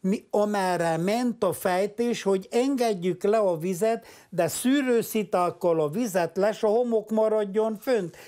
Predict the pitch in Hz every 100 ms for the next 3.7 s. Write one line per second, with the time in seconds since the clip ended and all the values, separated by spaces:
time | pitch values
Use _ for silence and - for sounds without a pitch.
0 | - 202 - 202 - 185 170 247 240 247
1 | 254 - - _ _ 226 214 220 - 311
2 | 254 185 170 151 - 160 156 147 170 190
3 | 170 135 113 104 98 95